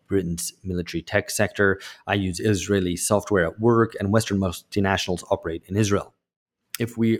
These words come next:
are part of imbricated econom-, imbricated economies, so are Israeli and Western civil societies. Many organizations are tightly linked in many ways, none of which is the case for Sudan, for example,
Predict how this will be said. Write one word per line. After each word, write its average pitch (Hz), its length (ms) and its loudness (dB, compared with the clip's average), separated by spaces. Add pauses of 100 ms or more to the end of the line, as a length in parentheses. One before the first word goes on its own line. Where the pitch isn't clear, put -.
are 104 220 2
part 135 340 2
of 104 120 -2
imbricated 110 540 2
econom-, 123 460 -2
imbricated 104 640 -2
economies, 117 560 -2 (880)
so 127 340 4
are 107 240 4
Israeli 98 340 2
and 101 140 0
Western 131 320 4
civil 87 200 -2
societies. 85 600 -4 (260)
Many 113 220 2
organizations 92 600 -2
are 87 140 -6
tightly 107 360 -2
linked 87 240 -8
in 87 80 -8
many 85 180 -6
ways, 101 460 0 (320)
none 135 140 4
of 127 80 4
which 117 160 2
is 95 80 -4
the 101 80 2
case 101 320 0
for 90 280 -2
Sudan, 110 540 -2
for 104 100 -2
example, 87 520 -6